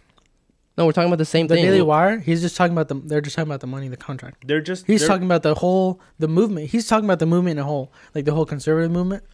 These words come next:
Speaker 2: in the country. He's talking about that. He's saying, like, he's, it, it, from his point of view, 'cause I can see both point of views, right? I think the, I think the contract and the deal is a fair deal. I think it's a fair contract from a business standpoint.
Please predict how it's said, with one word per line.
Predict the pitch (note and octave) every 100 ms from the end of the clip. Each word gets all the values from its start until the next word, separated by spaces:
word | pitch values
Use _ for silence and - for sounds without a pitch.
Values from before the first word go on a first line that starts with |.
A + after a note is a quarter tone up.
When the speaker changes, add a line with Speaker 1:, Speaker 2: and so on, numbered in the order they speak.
| _ _ _ _ - -
Speaker 2:
in | D3+
the |
country. | - D#3+ F#3 E3+
He's | C#3+
talking | D#3+ D#3+
about | C3 C3+
that. | A#2+ - _ - -
He's | E3+ D#3+
saying, | F#3+ F3
like, | D#3+ C#3 C3 _ _ _ _ _ - - _ _ _ _ _ _ _ _ _ _ _
he's, | F#3 F#3 -
it, | E3+ F3+ F3
it, | E3
from | - F3
his | E3+ B3+
point | - D#3+
of | C#3+
view, | C#3+ D3 -
'cause | D#3+
I | E3+
can | F3+
see | F#3
both | D3 D3+ C#3
point | D3 C3+
of | C3
views, | B2+
right? | B2+ B2+
I | C#3+
think | C#3+ D#3 C3
the, | D#3
I | C#3
think | E3
the | C#3
contract | - D3+ E3 F3 - - _ - -
and | D#3 E3
the |
deal | D3+ D3+ D3 D3+ -
is | D3
a | C#3
fair | - D3 D#3+
deal. | D3+ C#3 C#3+
I | C#3+
think | C#3+
it's | C3
a | B2+
fair | D3 D3
contract | D3+ C3+ C#3 C3 - - - _
from | D#3 C3+
a |
business | C3 C#3 E3
standpoint. | - D3+ C#3 D3 D3+